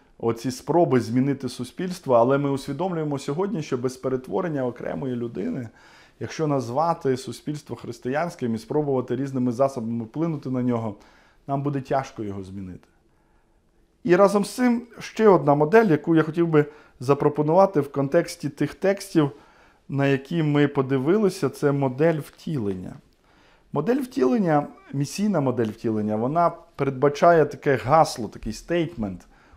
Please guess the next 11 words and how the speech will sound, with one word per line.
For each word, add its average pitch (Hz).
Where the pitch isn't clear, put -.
"У 147
світі, 208
але 123
не 123
від 117
світу". -
Ця 165
модель, 170
вона 170
фактично 170
передбачає 151